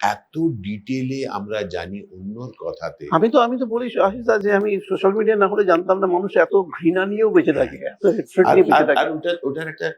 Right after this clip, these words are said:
Speaker 1: খুব স্যাড পার্ট আছে, বলছি কি, স্যাড পার্ট আছে কি আপ-, যারা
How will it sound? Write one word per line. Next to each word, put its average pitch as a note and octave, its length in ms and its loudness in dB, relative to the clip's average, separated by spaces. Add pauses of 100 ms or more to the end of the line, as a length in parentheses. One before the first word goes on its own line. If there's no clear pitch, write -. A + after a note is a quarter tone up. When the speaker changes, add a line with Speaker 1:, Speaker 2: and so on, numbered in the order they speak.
Speaker 1:
খুব - 260 -14
স্যাড B2 580 0
পার্ট F#2 200 -8
আছে, D#2 280 -12
বলছি E2+ 300 -16
কি, - 180 -20 (460)
স্যাড C3+ 440 -2
পার্ট D#3+ 200 -2
আছে A2 420 -8 (880)
কি - 140 -2 (120)
আপ-, - 560 -2
যারা C#3 480 2